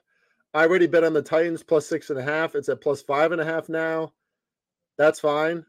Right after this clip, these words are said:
Still like the Titans against the Eagles. They always play in close games, and the Eagles blow teams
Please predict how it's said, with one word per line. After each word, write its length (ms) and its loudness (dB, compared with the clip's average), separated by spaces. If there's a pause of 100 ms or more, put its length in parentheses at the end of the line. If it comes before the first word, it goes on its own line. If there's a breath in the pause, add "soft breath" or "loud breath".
Still 280 2
like 200 4
the 80 -8
Titans 400 0
against 260 -4
the 80 -6
Eagles. 480 4 (320)
They 80 2
always 320 4
play 280 2
in 80 0
close 280 2
games, 540 -2 (300)
and 100 -6
the 100 0
Eagles 280 0
blow 420 2
teams 580 -4